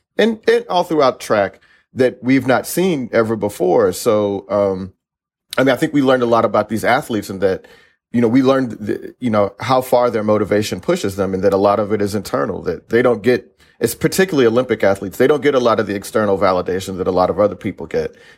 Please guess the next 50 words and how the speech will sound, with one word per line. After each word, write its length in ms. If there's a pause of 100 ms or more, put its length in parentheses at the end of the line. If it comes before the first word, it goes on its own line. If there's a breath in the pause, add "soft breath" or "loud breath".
It 120
comes 240
internally. 640
And 160
I 60
think 180
that 120
this 160
was, 120
like, 260
the 80
best 240
expression 480
of 80
that. 220
And, 160
you 80
know, 60
actually, 340
I 60
thought 240
about 300
this 360 (360 soft breath)
'cause 180
this 320
more 220
than 140
anything 480
got 220
me 140
excited 480
about 260
the 120
Olympics. 640
And 120
I'm 100
sort 200
of, 160
it 100
makes 200
me 60
feel 140
like 180
a 40
basic 400
bitch 320
a 60
little 180
bit. 220 (480 loud breath)
Um, 600